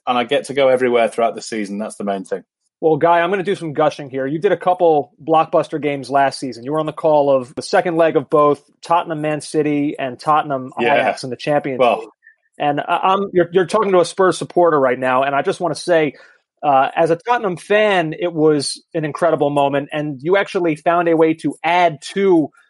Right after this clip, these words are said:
Speaker 2: the moment. Your calls were incredible. You had a line in particular at the end of the, uh, the Man City, the second leg against Man City, um, when the var review was going on, and you said,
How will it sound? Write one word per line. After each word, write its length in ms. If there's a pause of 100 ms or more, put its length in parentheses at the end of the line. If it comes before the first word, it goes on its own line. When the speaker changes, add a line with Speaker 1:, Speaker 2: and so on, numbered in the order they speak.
(180)
Speaker 2:
the 100
moment. 300
Your 80
calls 380
were 100
incredible. 400
You 100
had 200
a 60
line 420
in 100
particular 600 (160)
at 160
the 140
end 220
of 160
the, 220
uh, 280 (100)
the 140
Man 220
City, 520
the 120
second 260
leg 140
against 260
Man 160
City, 320 (420)
um, 340 (580)
when 160
the 100 (100)
var 280
review 320
was 140
going 260
on, 240
and 80
you 80
said, 460